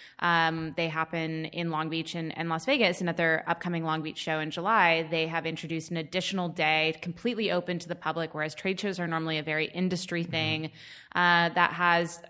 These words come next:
Speaker 1: Chance the Rapper headlining, I think, or some
Speaker 2: Uh, Tyler, the Creator.
Speaker 1: Tyler, the Creator.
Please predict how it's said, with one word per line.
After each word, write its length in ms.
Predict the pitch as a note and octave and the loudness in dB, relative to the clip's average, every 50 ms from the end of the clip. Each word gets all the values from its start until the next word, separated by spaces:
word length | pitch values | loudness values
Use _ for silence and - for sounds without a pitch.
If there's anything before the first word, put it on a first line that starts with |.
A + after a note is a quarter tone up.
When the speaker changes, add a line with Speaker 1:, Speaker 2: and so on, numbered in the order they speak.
| - - | -20 -14
Speaker 1:
Chance 300 | - - G3 F3+ F#3 F3+ | -8 -4 -4 -4 -4 -4
the 100 | - F3+ | -2 0
Rapper 280 | E3+ D3+ D#3+ D#3+ F3+ F3+ | 0 0 0 0 -2 -4
headlining, 440 | F3+ F#3+ F3+ G3 F#3 G3 G3+ G3+ G#3 | -4 -4 -2 -2 -2 -2 -2 -4 -6
I 40 | G#3 | -6
think, 340 | - A#3 A#3+ B3 B3+ A#3+ | -6 -4 -4 -4 -4 -4
or 220 | D#3+ C#3+ D3 C#3+ C3+ - | -6 -6 -6 -6 -10 -12
some 220 | - - F3+ D#3 | -12 -4 0 4
Speaker 2:
Uh, 160 | D#3 C#3+ C3+ | 6 6 6
Tyler, 280 | B2+ - C3 B2 A#2+ A#2 | 6 6 6 6 6 4
the 80 | A#2 | 2
Creator. 280 | G#2+ - A#2 G#2 G2+ G#2 | 0 -2 -4 -2 -2 2
Speaker 1:
Tyler, 240 | G#3 G#3+ G#3 G#3 G#3 | 2 4 4 4 4
the 100 | G3+ G3 | 2 0
Creator. 400 | - G3+ G3 F#3+ E3+ D3+ C#3+ | -2 -2 0 2 2 0 0